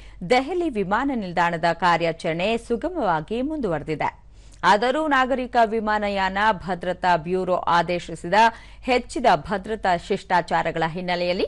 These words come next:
ದೆಹಲಿ ಮತ್ತು ಮುಂಬೈ ವಿಮಾನ ನಿಲ್ದಾಣಗಳಲ್ಲಿ ಪ್ರಯಾಣಿಕರಿಗೆ ಹೊಸ ಮಾರ್ಗಸೂಚಿ ಬಿಡುಗಡೆ ಮಾಡಿದೆ. ಈ ಮಾರ್ಗಸೂಚಿಯ ಪ್ರಕಾರ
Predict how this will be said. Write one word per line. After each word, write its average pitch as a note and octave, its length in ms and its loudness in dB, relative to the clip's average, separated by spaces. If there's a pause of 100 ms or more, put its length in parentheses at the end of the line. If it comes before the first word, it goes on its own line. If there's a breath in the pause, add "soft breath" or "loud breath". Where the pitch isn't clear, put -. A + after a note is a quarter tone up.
(460 loud breath)
ದೆಹಲಿ D#4 380 2
ಮತ್ತು A#3 420 0
ಮುಂಬೈ B3 460 0
ವಿಮಾನ F#3+ 520 -2
ನಿಲ್ದಾಣಗಳಲ್ಲಿ E3+ 920 0 (220 loud breath)
ಪ್ರಯಾಣಿಕರಿಗೆ A#3 880 2
ಹೊಸ G#3 280 -6 (100)
ಮಾರ್ಗಸೂಚಿ G3 760 -2
ಬಿಡುಗಡೆ A#3 440 -2
ಮಾಡಿದೆ. D#3 540 -4 (480 loud breath)
ಈ C#4+ 80 4
ಮಾರ್ಗಸೂಚಿಯ D4+ 680 2
ಪ್ರಕಾರ C#4 400 0